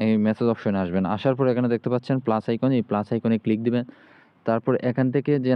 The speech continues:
নাম্বারে আমরা মেসেজটি পাঠাবো, সেই নাম্বারটি হচ্ছে ওয়ান সিক্স ট্রিপল টু। তারপর এখান থেকে দেখতে পাচ্ছেন সেন্ড। তারপর মেসেজ অপশনে এখানে লিখবেন আপনারা, অবশ্যই বড় হাতের দিবেন,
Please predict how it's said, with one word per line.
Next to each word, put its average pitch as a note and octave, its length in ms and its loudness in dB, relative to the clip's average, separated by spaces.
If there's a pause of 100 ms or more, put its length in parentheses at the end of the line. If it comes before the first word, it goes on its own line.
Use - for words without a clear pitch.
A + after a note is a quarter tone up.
নাম্বারে A#2+ 340 2
আমরা A#2 220 0
মেসেজটি B2 400 -4
পাঠাবো, A#2 280 -2 (120)
সেই A#2+ 200 0
নাম্বারটি A2 340 0
হচ্ছে B2 240 -2
ওয়ান G#2+ 220 2 (160)
সিক্স C3 280 0 (680)
ট্রিপল C3 340 0 (120)
টু। F#2 80 0 (1000)
তারপর A#2+ 300 0
এখান A#2+ 180 0
থেকে B2+ 180 2
দেখতে A#2+ 160 -2
পাচ্ছেন C3+ 220 0 (100)
সেন্ড। A2 220 0 (160)
তারপর B2 200 0 (120)
মেসেজ A2 320 -2
অপশনে D3 280 -4 (120)
এখানে A2+ 200 0 (100)
লিখবেন A2 340 -2
আপনারা, A#2 280 0 (800)
অবশ্যই A#2+ 320 -2
বড় B2 160 2
হাতের A#2+ 260 -2
দিবেন, C3+ 180 -2